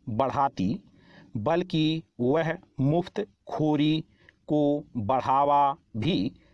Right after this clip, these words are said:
देती है। ऐसी किसी योजना को जन कल्याणकारी नहीं कहा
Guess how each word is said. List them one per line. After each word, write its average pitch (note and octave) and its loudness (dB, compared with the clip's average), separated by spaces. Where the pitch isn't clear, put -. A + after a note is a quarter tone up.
देती A#2 -2
है। B2 -4
ऐसी D#3 2
किसी E3+ 2
योजना D3 2
को F3 2
जन D#3 -2
कल्याणकारी D3 2
नहीं D3 0
कहा C#3+ 2